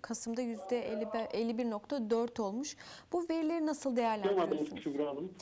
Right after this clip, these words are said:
Speaker 1: Ee, Kasım ayında, e, Türkiye Maliyat Sektörü'nün, e, yöne-, Satın Alma Yöneticileri Endeksi açıklandı. Yüzde elli bir nokta dört oldu.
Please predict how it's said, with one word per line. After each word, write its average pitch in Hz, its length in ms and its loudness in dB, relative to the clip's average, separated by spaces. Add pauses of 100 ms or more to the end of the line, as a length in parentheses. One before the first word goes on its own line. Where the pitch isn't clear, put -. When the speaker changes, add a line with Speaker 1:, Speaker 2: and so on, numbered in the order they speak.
(320)
Speaker 1:
Ee, 233 260 -2
Kasım 277 300 0
ayında, 233 540 2
e, 214 240 -2
Türkiye 254 380 -2
Maliyat 247 320 0
Sektörü'nün, 262 920 -2
e, 226 80 2
yöne-, 233 460 2 (180)
Satın 254 300 -2
Alma 247 200 2
Yöneticileri 240 460 0
Endeksi 220 380 -2
açıklandı. 220 420 -4
Yüzde 254 260 0
elli 240 160 0
bir 262 120 0
nokta 233 360 0
dört 233 320 4
oldu. 185 300 -4